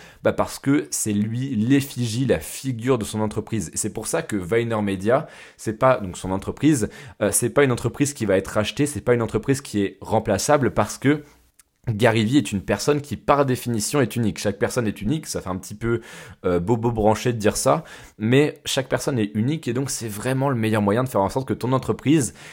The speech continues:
eh bien, on puisse pas la confondre avec une autre, euh, on puisse pas la remplacer, on puisse pas la racheter, on puisse pas la concurrencer vraiment parce que tu peux pas concurrencer une personnalité. Tu vois, c'est comme dans un groupe d'amis,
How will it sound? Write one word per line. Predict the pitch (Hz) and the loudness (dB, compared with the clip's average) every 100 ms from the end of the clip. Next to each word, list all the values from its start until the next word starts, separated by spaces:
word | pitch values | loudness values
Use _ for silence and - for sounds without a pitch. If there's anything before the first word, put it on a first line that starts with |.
| - | -8
eh | 101 | -2
bien, | 107 | -2
on | 110 | -4
puisse | 104 101 - | -8 -10 2
pas | 127 | 4
la | 101 | 4
confondre | 104 95 110 | 2 -4 2
avec | 90 85 | 2 0
une | 90 98 | -2 2
autre, | 139 139 - - - _ | 2 0 -14 -20 -20 _
euh, | 101 95 95 | -2 0 0
on | 107 | -2
puisse | 104 98 - | -8 -12 -6
pas | 110 | -4
la | |
remplacer, | 95 92 87 82 127 | -4 -6 -8 -6 -4
on | 123 | -6
puisse | - - | -8 -4
pas | 110 | 0
la | 98 | 2
racheter, | 90 87 - 135 | 0 -2 -2 -4
on | |
puisse | 107 - | -4 -8
pas | - | -2
la | 110 87 | 0 0
concurrencer | 110 - 107 98 - | -6 -4 -4 -2 -2
vraiment | 90 90 131 | -2 0 2
parce | 101 - | 0 0
que | 127 135 - - | -2 -2 -4 -18
tu | - | -8
peux | 123 113 | -6 -2
pas | 143 | -4
concurrencer | 143 107 - 98 98 - | -2 -8 -4 -4 -4 -4
une | 117 | -4
personnalité. | 92 104 - 98 92 92 92 | -4 -6 -6 -4 -4 -2 -4
Tu | - | 2
vois, | 113 | 2
c'est | - | 4
comme | - 131 | 2 4
dans | 107 101 | 4 4
un | 101 | 2
groupe | 98 117 107 | 2 -2 4
d'amis, | 101 95 127 | 6 8 6